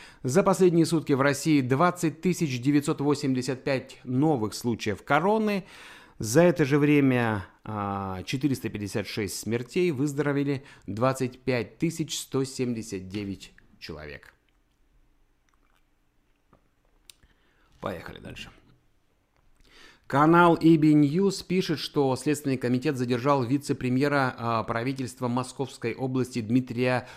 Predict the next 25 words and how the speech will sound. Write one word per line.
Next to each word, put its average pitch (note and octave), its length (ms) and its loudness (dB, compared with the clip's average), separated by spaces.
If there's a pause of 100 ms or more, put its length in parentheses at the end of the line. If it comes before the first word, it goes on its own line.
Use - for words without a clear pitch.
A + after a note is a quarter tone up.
(160)
Куракина. C3+ 840 -2
До F#2+ 220 -4
этого D#3 500 0
он D3 180 2
трудился C#3 440 0
в A2+ 80 -4
Минобороне C3 640 0
пять - 380 -6
лет, C#3 240 -4
возглавлял A#2 500 -2
департамент B2+ 640 -2
имущественных C#3 960 -2
отношений. F2 640 -14 (300)
Туда, C#3+ 160 2
кстати, C#3+ 460 -2 (220)
Куракин C3+ 460 2
пришёл C#3 400 -2
на A#2 200 0
место B2+ 340 -2
Евгении B2 520 2
Васильевой, G2 840 -4 (160)
осуждённой B2+ 720 0
за B2 240 -2
многомиллионные B2 1000 -4
хищения A#2+ 840 -4